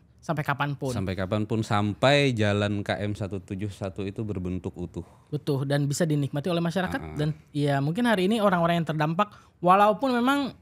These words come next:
Speaker 1: ada beberapa keluarga yang sudah ganti rugi ya, Bang ya?
Speaker 2: Eh, sudah. De-, itu ada dua puluh tiga rumah.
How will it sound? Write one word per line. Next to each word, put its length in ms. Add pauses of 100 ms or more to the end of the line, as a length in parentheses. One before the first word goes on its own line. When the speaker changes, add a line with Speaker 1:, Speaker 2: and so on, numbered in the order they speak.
(120)
Speaker 1:
ada 240
beberapa 360
keluarga 380
yang 260 (380)
sudah 260
ganti 220
rugi 240
ya, 40
Bang 120
ya? 140
Speaker 2:
Eh, 260
sudah. 460
De-, 180 (300)
itu 180
ada 480
dua 380
puluh 500 (540)
tiga 260
rumah. 240